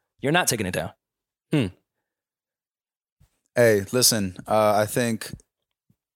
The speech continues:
Speaker 3: it feels like the second coming of, like, the golden era or whatever for our generation. And
Speaker 1: Mm.
Speaker 3: I'm just really thankful to be at a place where, like, to me, it all feels like it's, uh, an even playing field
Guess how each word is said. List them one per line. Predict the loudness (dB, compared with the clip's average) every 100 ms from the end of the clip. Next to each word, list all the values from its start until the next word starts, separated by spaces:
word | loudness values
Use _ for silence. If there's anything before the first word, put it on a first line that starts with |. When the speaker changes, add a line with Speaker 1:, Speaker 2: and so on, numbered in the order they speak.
| _
Speaker 3:
it | -2
feels | 0 0 2 0
like | 0
the | 2
second | 4 4 2 -2 -4 -10 _ _ _ -20 -20 _ _ _ _ -6
coming | -2 0 0 -2
of, | 0
like, | 0 0
the | -2
golden | 0 0 0 0
era | 0 2 2
or |
whatever | 2 2 0 -2
for | 0
our | 0 0
generation. | 0 2 2 2 -2 -6 -8
And | -4 -2
Speaker 1:
Mm. |
Speaker 3:
I'm | 0
just | 0 -2 0
really | 0 -2
thankful | -2 -2 -2 -2 0 2
to | 2 2 2 0 -2 _ _ _ _ _ _ _ _ _ _ _ -8
be | 0 2
at | 2
a |
place | 0 0 0 2
where, | 2
like, | 2 0 -2 -10 -14 _ -10
to | -6
me, | -2 0
it | 0
all | 2 0 0
feels | 0 0 0
like | 0 0 -2 _ _ _ _ _ _ _ _ _ _ _ -2
it's, | 2 2 0 0
uh, | 2 2 0
an | -2
even | -2 -2 -4
playing | -2 -2 0 -2
field | 0 0 0